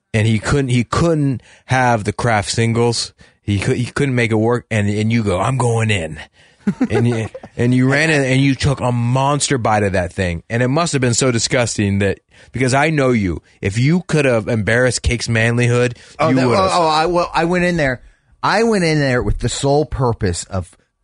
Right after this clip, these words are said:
Speaker 2: cucking Cakes.
Speaker 1: <laughs> Yeah.
Speaker 2: Yeah, cheese, doing a cheese cuck.
Speaker 1: <laughs> Yeah, right.
Speaker 2: It should have been the cheese cuck challenge.
Speaker 1: To show what a, what, what, uh, what a, uh, wimp
Speaker 2: Yeah.
Speaker 1: he is, that he
Speaker 2: Yeah.
Speaker 1: couldn't
Speaker 2: Like,
Speaker 1: polish off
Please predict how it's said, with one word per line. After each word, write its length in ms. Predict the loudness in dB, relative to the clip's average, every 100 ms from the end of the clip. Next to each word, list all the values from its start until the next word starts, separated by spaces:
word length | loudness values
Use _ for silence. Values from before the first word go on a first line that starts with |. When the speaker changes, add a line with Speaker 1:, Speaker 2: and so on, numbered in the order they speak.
| -6
Speaker 2:
cucking 460 | -4 -2 0 0
Cakes. 340 | 0 0 0 0
Speaker 1:
<laughs> 60 | 0
Yeah. 200 | 0 -2 -4 -2
Speaker 2:
Yeah, 100 | -2
cheese, 300 | -2 0 0
doing 200 | 2 0
a 80 | -2
cheese 380 | -2 0 0 0
cuck. 300 | -2 -2 0
Speaker 1:
<laughs> 0 |
Yeah, 120 | 0
right. 300 | 0 0 -2
Speaker 2:
It 80 | 0
should 140 | 0
have 100 | 2
been 240 | 0 -2 -2
the 100 | -2
cheese 400 | 0 2 2 0
cuck 380 | -2 -2 -4 -4
challenge. 600 | 0 0 0 -2 -6 -4
Speaker 1:
To 140 | 0
show 240 | 2 2 2
what 220 | 2 2
a, 100 | 0
what, 320 | 0 0 0
what, 300 | 0 0 2
uh, 400 | 2 2 2 0
what 220 | -2 -2
a, 300 | 0 0 0
uh, 40 | 0
wimp 180 | 0
Speaker 2:
Yeah. 140 | 0 2
Speaker 1:
he 160 | 2
is, 240 | 2 0 -2
that 80 | 0
he 100 | 0
Speaker 2:
Yeah. 160 | 0 0
Speaker 1:
couldn't 300 | 2 0 -4 -10 -2
Speaker 2:
Like, 200 | 0 2
Speaker 1:
polish 200 | 2
off 40 | 2